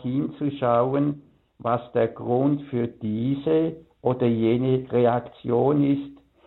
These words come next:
anstatt diejenigen zu beschuldigen, welche diese Reaktion in mir ausgelöst haben.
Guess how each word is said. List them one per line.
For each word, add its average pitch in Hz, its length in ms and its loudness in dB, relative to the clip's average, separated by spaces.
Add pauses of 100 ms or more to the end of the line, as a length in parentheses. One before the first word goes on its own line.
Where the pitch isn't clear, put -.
(160)
anstatt 123 680 0
diejenigen 143 600 2
zu 131 140 -2
beschuldigen, 131 1200 2
welche 127 420 -2
diese 147 640 0
Reaktion 117 720 0
in 113 160 -2
mir 113 220 0
ausgelöst 113 760 -2
haben. 95 640 -2